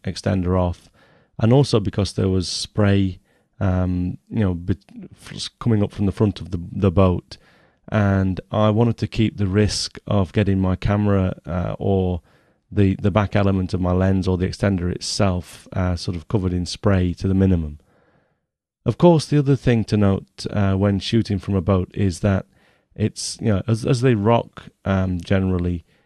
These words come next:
uh, it's sometimes difficult to get a nice straight shot unless you sort of try to counter the rocking. Um,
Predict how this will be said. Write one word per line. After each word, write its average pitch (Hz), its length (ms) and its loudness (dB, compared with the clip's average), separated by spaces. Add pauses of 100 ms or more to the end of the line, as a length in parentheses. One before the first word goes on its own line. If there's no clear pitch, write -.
(260)
uh, 101 200 2
it's 107 140 -2
sometimes 139 360 0
difficult 107 380 0
to - 60 -6
get 95 100 2
a 95 60 2
nice 98 320 2
straight 101 340 -2
shot 104 380 -2
unless 98 500 -2
you 95 80 -2
sort 90 180 -4
of 92 100 -8
try 95 160 -2
to 90 80 -2
counter 101 440 -2
the 92 120 0
rocking. 92 520 -2 (640)
Um, 92 420 -2